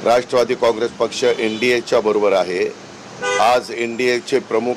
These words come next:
म्हणून स्वतः देशाचे लोकप्रिय पंतप्रधान नरेंद्र मोदी साहेब त्या ठिकाणी काम करतायत. त्यांना आमचा पूर्णपणे सपोर्ट आहे आणि राज्यामध्ये देवेंद्र फडणवीस त्या ठिकाणी काम करतायत मुख्यमंत्री म्हणून.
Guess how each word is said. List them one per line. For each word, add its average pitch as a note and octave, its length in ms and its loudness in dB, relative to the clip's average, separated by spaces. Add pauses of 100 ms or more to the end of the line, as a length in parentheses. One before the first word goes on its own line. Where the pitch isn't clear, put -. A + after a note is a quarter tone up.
म्हणून A#2+ 300 0
स्वतः A#2+ 380 0
देशाचे A#2 580 -2 (120)
लोकप्रिय A2+ 340 0
पंतप्रधान A2 640 -2
नरेंद्र A2 340 0
मोदी G#2 260 -2
साहेब A2 220 0 (100)
त्या A2 80 2
ठिकाणी G#2 340 -2
काम F#2+ 280 0
करतायत. F#2 480 -2 (580)
त्यांना A#2+ 480 2 (140)
आमचा A#2 360 0
पूर्णपणे B2 680 0
सपोर्ट G2 480 -2
आहे F#2+ 140 4 (500)
आणि A#2 140 4
राज्यामध्ये B2+ 600 2
देवेंद्र B2+ 420 0
फडणवीस C3 520 -2
त्या C3 100 2
ठिकाणी B2+ 400 0
काम A2 300 2
करतायत G2+ 480 -2
मुख्यमंत्री G2+ 500 -2
म्हणून. F#2 260 -2